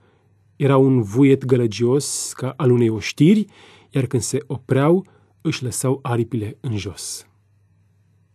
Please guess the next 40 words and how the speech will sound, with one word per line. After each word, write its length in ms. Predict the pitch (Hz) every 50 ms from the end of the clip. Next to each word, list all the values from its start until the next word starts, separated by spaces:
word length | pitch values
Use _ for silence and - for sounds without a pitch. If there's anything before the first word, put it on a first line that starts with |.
| _ _ _ _ _ _ _ _ _ _ _ _ _
Sunetul 560 | - - - 240 262 - - 240 208 180 - -
aripilor 480 | 175 170 185 180 - - 135 127 117
în 100 | 117 113
mișcare 440 | 113 110 - - - 147 151 135 113
pe 120 | - 127
care 540 | 113 - 117 110 113 110 110 110 113 101 - -
Ezechiel 360 | - 131 113 120 - - 143
îl 120 | 135 120 117
aude 440 | 113 120 135 139 135 143 135 127 - _ _ _ _ _ _ _ _ _ -
îl 100 | 160 156
impresionează 600 | 160 - 165 160 160 - 160 185 208 202 202 185
ca 140 | - - 165
fiind 400 | - - 156 175 180 175 139 - - - _ _ _ _ _ _ _ _ _ _ _ _ -
foarte 280 | - 220 233 226 240
diferit 400 | 196 180 139 - 151 147 175 160
de 80 | - 120
sunetele 340 | - - 160 147 120 123 127
obișnuite 460 | 117 120 107 110 131 139 127 - 139
pe 200 | 135 143 - 143
care 160 | - 127 117
era 160 | 120 131 135
deprins 420 | 120 127 127 - 160 202 220 180 123
să 80 | -
le 80 | 131 139
audă 280 | 139 131 123 123 123 120
el, 360 | 113 120 135 123 113 107 - -
omul 280 | - 151 127 113 110
obișnuit. 680 | 113 110 110 - - 120 113 101 - - - - _ _ _ _ _ _ _ _ _ _ - - - - - - - - - - _ _ _ _ _
Se 160 | - - 190 175
frământă, 320 | - 214 254 269 247 208
după 140 | 165 156 160
cum 120 | - 170
vedeți, 220 | 147 131 147 170 -
să 80 | 170
găsească 340 | 143 135 - 202 - - 208
o 20 |
asemănare 640 | 190 160 - 185 165 160 151 156 180 190 185 143 117 104
pentru 240 | - 131 117 135
a 20 | 123
descrie 460 | 110 101 - - 139 143 143 143